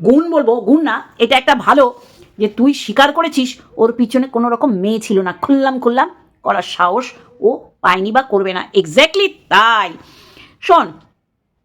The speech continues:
বাড়ির থেকে ও সবাই দেখেছেন, আমি দিয়ে দেবো, স্লো করে করে দিয়ে দেবো। যে, যে ক্যামেরা করছে, সে যে একটা ছেলে পা ফাঁক করে দাঁড়িয়ে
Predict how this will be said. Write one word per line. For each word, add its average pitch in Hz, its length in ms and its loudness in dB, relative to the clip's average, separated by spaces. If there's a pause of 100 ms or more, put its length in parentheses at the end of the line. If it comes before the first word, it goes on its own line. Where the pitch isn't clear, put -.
(520)
বাড়ির 262 280 0
থেকে 302 220 0
ও 262 360 0
সবাই 277 420 2
দেখেছেন, 254 500 -4
আমি 269 200 0
দিয়ে 269 160 0
দেবো, 208 160 -2
স্লো 294 600 2
করে 254 240 4
করে 254 340 2
দিয়ে 233 240 2
দেবো। 220 240 0 (640)
যে, 302 420 0 (360)
যে 175 200 -2
ক্যামেরা 247 460 0
করছে, 302 560 -2
সে 233 160 -2
যে 247 80 2
একটা 247 180 -2
ছেলে 247 280 -2
পা 220 320 0
ফাঁক 233 180 -2
করে 247 160 -2
দাঁড়িয়ে 220 540 0